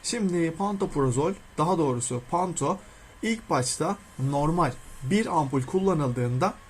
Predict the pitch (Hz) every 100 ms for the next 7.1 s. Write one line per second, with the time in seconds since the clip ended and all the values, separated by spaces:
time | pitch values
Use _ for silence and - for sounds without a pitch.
0 | - 202 202 - 135 127 127 123 214 -
1 | - - - 135 147 165 208 190 156 135
2 | 127 170 220 - - 208 151 151 143 139
3 | 131 117 113 120 127 - - - - 151
4 | 165 180 208 208 175 139 135 123 131 190
5 | 247 - - - 170 165 208 196 - 135
6 | 131 135 123 123 135 139 170 170 196 190
7 | 214